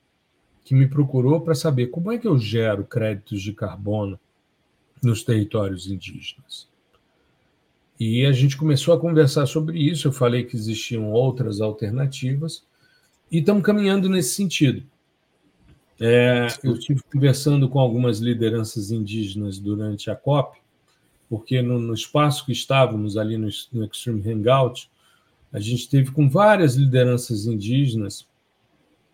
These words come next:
algumas delas ligadas à conafer, né? Mas nós tivemos, é, no quinto dia foi o Dia dos Indígenas, nós tivemos uma representatividade muito grande de diversas etnias, tinham etnias da Bahia,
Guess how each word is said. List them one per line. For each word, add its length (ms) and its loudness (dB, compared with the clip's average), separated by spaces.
algumas 400 2
delas 300 4
ligadas 540 2
à 80 0
conafer, 680 0
né? 440 0
Mas 260 0
nós 160 2
tivemos, 640 0
é, 380 0
no 160 0
quinto 400 0
dia 320 0
foi 160 -4
o 100 0
Dia 220 -2
dos 220 -4
Indígenas, 720 -2
nós 180 0
tivemos 380 0
uma 160 -2
representatividade 1080 -4
muito 180 -6
grande 380 -4
de 60 -14
diversas 560 2
etnias, 720 -10
tinham 300 6
etnias 720 -2
da 120 -2
Bahia, 640 0